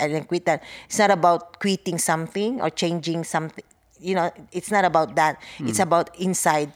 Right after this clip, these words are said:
Speaker 1: change. It's a, an, an inside transformation that, you know, God is the only one that can do that.
Speaker 2: Mm.
Speaker 1: Yeah.
Speaker 2: Yeah.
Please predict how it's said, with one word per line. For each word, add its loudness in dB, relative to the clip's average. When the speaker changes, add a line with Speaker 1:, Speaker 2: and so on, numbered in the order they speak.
Speaker 1:
change. -4
It's -10
a, 0
an, -4
an -10
inside -2
transformation -4
that, 0
you 2
know, 0
God 0
is -4
the 2
only 0
one -4
that -4
can -6
do -6
that. -8
Speaker 2:
Mm. -8
Speaker 1:
Yeah. -8
Speaker 2:
Yeah. -2